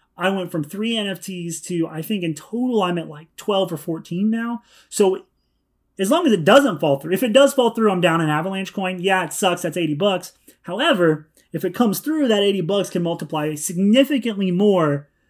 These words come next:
with the twelve to thirteen N F Ts I have now, opposed to the three I had, right? So that's, like, being aware of the situation, and that's when I chose to double down. I didn't exit.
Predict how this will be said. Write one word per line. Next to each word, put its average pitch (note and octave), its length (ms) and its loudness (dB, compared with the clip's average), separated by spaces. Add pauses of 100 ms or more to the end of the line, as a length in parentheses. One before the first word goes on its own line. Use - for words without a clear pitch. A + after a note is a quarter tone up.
(240)
with E3 240 0
the D#3+ 80 0
twelve F#3+ 640 0
to D#3 120 -6
thirteen F3+ 720 -4
N E3+ 140 -4
F D#3+ 100 -2
Ts E3 200 -6
I D#3 80 -4
have D3+ 180 -4
now, D3 200 -2
opposed A#3 280 -2
to F#3+ 80 -8
the E3+ 100 -4
three B3 220 -4
I D#3 80 -2
had, A#2+ 260 -10
right? F3 240 -2 (1300)
So A#3+ 460 0 (460)
that's, B3+ 300 -2
like, C#4+ 160 4
being A3 280 2
aware E3 440 2
of E3 180 -4
the D#3 80 -2
situation, D3 640 -2
and D#3+ 160 -2
that's F3+ 180 -2
when A3+ 100 -2
I F#3 80 -4
chose E3+ 200 -2
to D3+ 80 -8
double C#3+ 240 -2
down. D3+ 240 -2
I D3 80 -2
didn't F3 260 -4
exit. C#3+ 460 -4